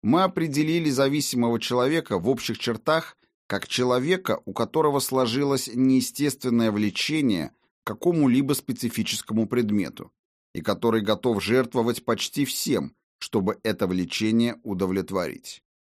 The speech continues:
В этом смысле есть много видов зависимости, не связанных с химическими препаратами.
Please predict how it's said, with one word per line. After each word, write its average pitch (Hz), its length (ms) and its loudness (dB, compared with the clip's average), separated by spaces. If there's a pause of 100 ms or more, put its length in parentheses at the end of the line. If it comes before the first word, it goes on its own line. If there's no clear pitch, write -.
(600)
В 87 120 -2
этом 92 220 -2
смысле 135 480 0
есть 117 280 0
много 127 340 2
видов 107 320 2
зависимости, 104 800 0
не 117 140 0
связанных 101 600 -2
с - 60 -10
химическими 104 640 -2
препаратами. - 760 -4